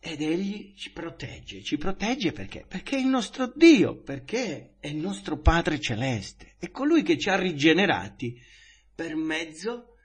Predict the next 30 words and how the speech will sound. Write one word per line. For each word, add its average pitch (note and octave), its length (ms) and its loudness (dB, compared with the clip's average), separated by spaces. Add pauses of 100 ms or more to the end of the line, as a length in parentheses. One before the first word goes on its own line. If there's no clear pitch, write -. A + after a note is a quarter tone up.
(120)
del, D3 360 -8
della E3 280 4
fede G2 440 -4
nel C3 240 -2
suo C3 480 -8
amato C3 680 -6
figliolo. - 840 -6
Quindi A#2 340 -6
dobbiamo C3 340 -6
avere D3 240 -4
sempre F#3+ 500 -8
presente B2+ 680 -10 (280)
e D#3 160 -6
avere D3 380 0
fiducia C3+ 680 0
in B2 140 -4
questo, - 560 -2
che A#2 120 -6
Egli G#2+ 280 -2
ci C#3 200 -2
ama. - 360 -10 (160)
Se - 220 -12
ci C#3 120 -6
ha C3+ 40 -4
salvati C#3+ 680 0
è - 200 -8
perché D#3 320 -4
ci - 80 -6
ha A#2+ 100 0
amati, A2+ 500 -2